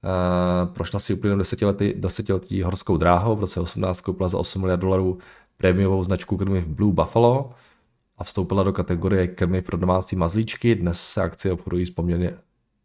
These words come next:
s poměrem ceny k tržbám kolem šestnácti. Díky za tvůj komentář. Tak, eh, General Mills, to je taky tradiční consumer staple. Pojďme se podívat, co oni mají za značky. General.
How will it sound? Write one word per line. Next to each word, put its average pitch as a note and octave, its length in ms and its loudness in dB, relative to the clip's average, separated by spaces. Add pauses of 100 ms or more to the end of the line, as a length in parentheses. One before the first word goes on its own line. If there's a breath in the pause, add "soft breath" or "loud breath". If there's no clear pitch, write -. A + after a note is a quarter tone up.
(120)
s - 80 -18
poměrem F2+ 360 0
ceny F2+ 260 -2
k F2+ 120 -10 (200)
tržbám F2 640 0 (300 loud breath)
kolem F#2+ 180 -2
šestnácti. F2+ 760 -4
Díky E2 440 -8 (380 loud breath)
za D#2 60 -12
tvůj E2+ 140 -6
komentář. D2+ 500 -8
Tak, - 280 -4
eh, B2 220 8
General B2 260 4
Mills, A#2 300 2
to - 120 -2
je G2+ 60 0
taky G#2+ 340 -4 (120)
tradiční F#2 460 -2
consumer G2 360 -2
staple. F2+ 320 -4
Pojďme F#2 220 -4
se A2+ 100 -6
podívat, F#2 320 -4
co - 100 -6
oni F2+ 100 -2
mají F#2+ 200 -2
za G2 300 -2
značky. F2 460 -8
General. - 340 -12